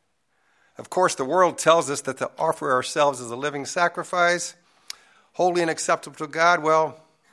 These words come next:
that just doesn't make any sense at all, at least from the world's perspective. But we know that it's not the world's opinion of us that really matters.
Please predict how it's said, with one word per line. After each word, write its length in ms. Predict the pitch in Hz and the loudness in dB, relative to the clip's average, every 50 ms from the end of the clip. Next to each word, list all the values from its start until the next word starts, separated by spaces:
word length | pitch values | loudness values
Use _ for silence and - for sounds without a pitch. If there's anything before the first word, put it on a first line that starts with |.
| _ _ - | _ _ -12
that 100 | 165 - | -8 -6
just 160 | - 185 - | -6 -6 -4
doesn't 240 | - 160 135 139 - | -4 -4 -4 -4 -6
make 240 | 139 135 135 131 - | -6 -6 -8 -8 -8
any 160 | 151 143 139 | -10 -8 -8
sense 400 | 120 - - 139 131 127 - - | -8 -8 -6 -6 -6 -6 -8 -8
at 80 | 117 | -4
all, 380 | 120 127 127 110 - - _ _ _ _ _ _ _ - | -2 -2 -2 -4 -6 -12 _ _ _ _ _ _ _ -12
at 40 | |
least 180 | 139 151 151 - | -10 -8 -8 -8
from 140 | - 139 127 | -8 -8 -10
the 80 | 120 | -8
world's 360 | 117 127 135 135 127 123 110 - | -8 -6 -4 -4 -4 -4 -6 -10
perspective. 720 | - 107 - - - - - - - - - _ _ _ _ _ _ _ _ _ _ _ _ _ _ _ _ _ _ _ _ _ | -16 -18 -16 -14 -12 -12 -12 -14 -16 -20 -20 _ _ _ _ _ _ _ _ _ _ _ _ _ _ _ _ _ _ _ _ _
But 180 | - 139 139 - | -4 -4 -2 -2
we 160 | 180 214 247 | -2 -2 -2
know 460 | 233 202 156 139 147 175 202 196 - - _ _ _ _ _ _ _ _ | 2 4 6 6 6 4 2 -2 -6 -14 _ _ _ _ _ _ _ _
that 140 | - 139 143 | -10 -8 -8
it's 200 | 131 - - - | -8 -8 -6 0
not 280 | 165 175 208 214 214 | 2 2 2 2 0
the 80 | - 165 | -2 -8
world's 480 | 143 139 147 170 185 190 180 156 123 | -8 -6 -4 -2 0 0 0 -2 -4
opinion 480 | 147 143 131 - - - 214 208 175 131 | -8 -8 -10 -10 -10 -10 -8 -6 -6 -6
of 100 | 117 107 | -4 -4
us 180 | 127 139 131 - | -4 -4 -4 -6
that 140 | - 143 - | -10 -12 -12
really 300 | 139 139 175 185 180 170 | -10 -8 -6 -6 -6 -6
matters. 540 | 156 165 180 202 - 113 - - - - | -6 -6 -8 -8 -10 -12 -16 -20 -20 -20